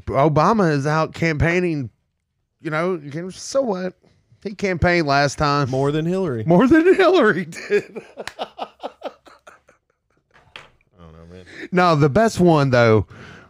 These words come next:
Speaker 1: was, um, he, uh, Donald Trump said, um, he was talking about the McDonald's <laughs> hamburger stand.
Speaker 2: Right.
Speaker 1: And he's like, "Okay, let's say you own a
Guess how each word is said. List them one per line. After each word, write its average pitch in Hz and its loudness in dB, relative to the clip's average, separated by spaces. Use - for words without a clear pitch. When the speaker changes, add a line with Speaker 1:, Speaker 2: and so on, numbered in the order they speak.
Speaker 1:
was, 127 -2
um, 110 0
he, 131 -6
uh, 104 -2
Donald 113 0
Trump 113 -4
said, 104 0
um, 90 -4
he 113 -2
was 110 -2
talking 117 -2
about 113 -2
the 92 -12
McDonald's 110 -4
<laughs> - -
hamburger 117 0
stand. 101 -4
Speaker 2:
Right. 92 -10
Speaker 1:
And 104 -10
he's 98 -10
like, 92 -12
"Okay, 107 -12
let's 175 -10
say - -8
you 190 -8
own 170 -6
a 131 -6